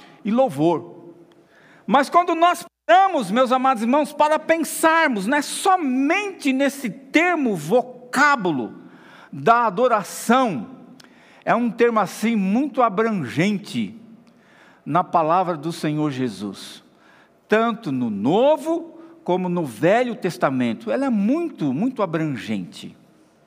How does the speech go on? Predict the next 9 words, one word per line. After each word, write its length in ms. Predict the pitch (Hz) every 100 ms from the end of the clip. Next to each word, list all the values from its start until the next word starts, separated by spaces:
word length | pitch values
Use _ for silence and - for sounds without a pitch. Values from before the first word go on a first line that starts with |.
| _ _ -
Interessante, 800 | - 185 254 220 - 262 285 254
meus 160 | 226 185
irmãos, 420 | 196 233 262 - - - - - - _
que 160 | - 262
o 80 | 302
significado 1040 | - 240 294 294 233 - 277 294 294 190
dessa 320 | 185 233 240
palavra 520 | 233 226 226 226 214
adoração, 1200 | 214 175 302 311 269 - - 220 226 202 123 98